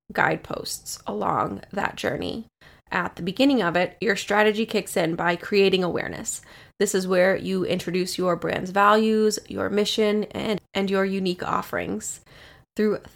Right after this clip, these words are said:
thoughtfully planned posts, you can capture the attention of your target audience and start sparking conversations and getting engagement and forming connections.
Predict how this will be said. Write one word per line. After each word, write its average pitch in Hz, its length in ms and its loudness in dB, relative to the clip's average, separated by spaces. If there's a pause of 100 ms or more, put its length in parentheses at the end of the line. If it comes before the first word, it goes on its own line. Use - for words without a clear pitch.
thoughtfully 214 500 0
planned 214 440 0
posts, 202 520 0 (120)
you 208 120 0
can 214 200 0
capture 202 400 -4
the 247 160 2
attention 226 500 0
of 202 100 2
your 190 140 2
target 185 400 0
audience 240 680 2 (640)
and 202 140 0
start 185 240 0
sparking 185 420 2
conversations 170 840 -2
and 175 100 -4
getting 170 280 0
engagement 160 640 -2
and 165 220 -6
forming 156 320 0
connections. - 840 -8